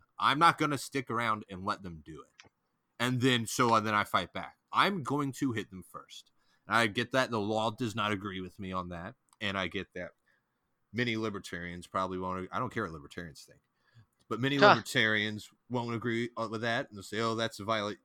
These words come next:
Speaker 1: you weren't hit first, so it's a violation of the N A P." I don't think so. What, what sense is there in getting struck first? Especially if I'm on concrete, motherfucker. I'm a, I'm not even gonna probably hit you with my hand. I'm just gonna, I don't know, take an elbow, try to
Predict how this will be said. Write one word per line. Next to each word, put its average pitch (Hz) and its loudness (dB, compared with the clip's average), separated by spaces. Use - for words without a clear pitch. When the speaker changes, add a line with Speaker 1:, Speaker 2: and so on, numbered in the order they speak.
Speaker 1:
you 135 2
weren't 131 2
hit 117 -4
first, 113 -2
so 107 -8
it's 95 -10
a 101 -12
violation 95 -2
of 90 -8
the 90 -8
N 85 -8
A 82 -12
P." - -10
I 139 2
don't 143 -2
think 107 -8
so. 78 -16
What, 127 -6
what 160 2
sense - -2
is 113 -4
there 90 -6
in 85 -10
getting 101 -4
struck - -4
first? - -18
Especially 180 6
if 131 0
I'm 151 6
on 139 4
concrete, 123 2
motherfucker. 123 2
I'm 147 0
a, 147 4
I'm 151 -10
not 165 4
even 151 0
gonna 143 2
probably 139 4
hit 131 -2
you 139 -2
with 131 -2
my 110 2
hand. 120 -2
I'm 107 -8
just 113 -14
gonna, 98 -12
I 98 -10
don't 110 -2
know, 90 -6
take 95 -14
an 95 -10
elbow, 101 -2
try 117 0
to 92 -4